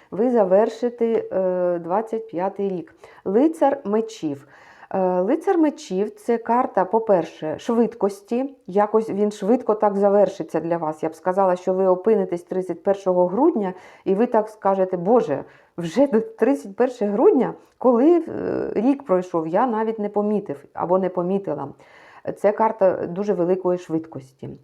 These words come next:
Е, швидко, е, події, які швидко розвиваються, за якими ви можете не встигати. Ще, ну, хоча це такий розклад трішечки святковий, але я повинна це сказати: що лицар мечів —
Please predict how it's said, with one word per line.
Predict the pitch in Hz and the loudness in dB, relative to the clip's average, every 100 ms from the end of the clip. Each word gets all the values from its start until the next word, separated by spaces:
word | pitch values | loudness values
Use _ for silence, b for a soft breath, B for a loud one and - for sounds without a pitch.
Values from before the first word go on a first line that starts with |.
| B B B B B B - | B B B B B B -2
Е, | 175 165 165 160 | 2 4 4 2
швидко, | 160 - 180 240 247 - 247 240 240 - - _ - | -2 -2 2 2 2 2 4 4 2 -4 -18 _ -6
е, | - 165 170 | -4 -2 -2
події, | 165 196 165 269 285 196 | 2 2 2 2 2 2
які | 185 202 | 0 0
швидко | 196 180 240 - 233 | -2 0 0 0 0
розвиваються, | 185 190 196 208 196 180 147 135 135 - 127 131 - _ _ _ _ _ | 2 0 2 0 2 0 -2 -6 -12 -8 -8 -8 -16 _ _ _ _ _
за | 175 180 | -4 0
якими | 170 165 233 233 | 0 -2 -2 0
ви | 190 | 0
можете | 180 208 220 208 | 0 -2 -4 -4
не | 196 | -6
встигати. | - 208 165 156 147 147 147 - b b b b b b b b _ | -6 -8 -8 -10 -12 -16 -18 -20 b b b b b b b b _
Ще, | - - 233 277 277 208 | -20 -4 2 2 2 0
ну, | 214 233 240 - - | 0 0 -2 -6 -16
хоча | - 196 190 202 | -10 -8 -2 -2
це | 185 180 | -2 -4
такий | 180 175 185 | -4 -2 0
розклад | 180 175 180 170 | 0 -2 -2 -2
трішечки | 175 175 180 160 175 | -4 -6 -8 -12 -14
святковий, | 160 170 170 - 277 269 247 | -8 -8 -4 0 2 2 0
але | 185 180 190 | -2 2 2
я | 185 | 2
повинна | 190 185 180 175 | 0 -2 -2 -4
це | 170 175 | -6 -10
сказати: | - 180 170 160 180 | -8 -8 -6 -6 -8
що | 214 220 | -4 -2
лицар | 220 226 226 | -2 -4 -4
мечів — | 208 196 - 165 196 - | -4 -6 -8 -8 -8 -10